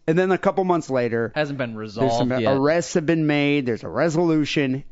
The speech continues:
Speaker 1: and that's when you do the article. So this article, like a fine wine, matured. And, uh, yeah, I'm gonna do it. So it happened in, uh, Houston, Texas. Mother charged with infant's genital mutilation.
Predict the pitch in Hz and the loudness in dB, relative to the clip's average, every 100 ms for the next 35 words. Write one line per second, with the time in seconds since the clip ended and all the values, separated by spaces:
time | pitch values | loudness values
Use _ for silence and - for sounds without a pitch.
0 | - 110 107 147 135 - 135 117 110 107 | -8 -4 0 0 -2 -4 -2 -2 -2 -4
1 | 104 90 90 110 - 170 226 - 196 170 | -4 -6 -8 -8 -2 0 2 2 0 0
2 | 151 143 135 120 156 156 147 135 131 117 | -2 -2 -2 -2 -2 0 0 0 0 0
3 | 107 117 107 - 113 104 - - - - | -2 -6 -8 -6 -4 -6 -12 -20 -20 -20
4 | - - - _ _ _ - 131 123 120 | -20 -20 -20 _ _ _ -6 -2 0 -2
5 | 104 127 135 104 123 120 110 - - _ | -2 -2 -2 -2 -4 -2 -4 -6 -12 _
6 | _ - - - 190 180 165 160 180 160 | _ -20 -20 -2 2 4 2 2 2 0
7 | 139 123 110 151 160 151 127 131 113 90 | 2 0 0 -2 0 -2 0 -2 -4 -8
8 | - - - - 131 156 196 180 - 160 | -12 -14 -18 -4 0 2 2 0 0 2
9 | 127 98 92 - 120 113 - 156 165 185 | 4 0 -4 -8 -6 -6 -2 0 0 -2
10 | 175 - - - 165 151 131 120 110 - | -2 -6 -12 -4 0 2 2 0 -2 -8
11 | 113 117 113 107 101 - - | -4 -2 0 -2 -4 -8 -12